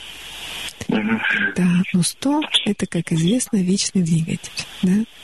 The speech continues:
Speaker 1: Мгм.
Speaker 2: <laughs> То, что в природе невозможно. И Маслоу об этом говорил, что никто не может реализовать все свои возможности.
Speaker 1: Мгм.
Speaker 2: Но вот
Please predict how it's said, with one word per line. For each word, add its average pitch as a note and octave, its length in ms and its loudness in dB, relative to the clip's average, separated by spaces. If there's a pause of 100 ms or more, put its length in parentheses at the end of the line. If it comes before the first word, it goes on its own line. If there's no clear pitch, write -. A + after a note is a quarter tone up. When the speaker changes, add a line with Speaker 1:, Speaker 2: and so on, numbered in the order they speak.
(420)
Speaker 1:
Мгм. B3 520 2 (380)
Speaker 2:
<laughs> - 960 0
То, F#3 140 2
что - 220 0
в - 480 -6
природе E3+ 400 2
невозможно. E3 720 2 (520)
И A#3+ 140 2
Маслоу E3 500 2
об - 100 2
этом - 260 -2
говорил, F3 420 2
что F3+ 340 0 (320)
никто G3 400 2
не F3+ 140 4
может E3+ 480 4
реализовать E3+ 920 2 (540)
все - 400 0
свои - 560 -2 (160)
возможности. - 840 0
Speaker 1:
Мгм. A#3+ 420 0 (920)
Speaker 2:
Но F3+ 500 4
вот F3+ 200 2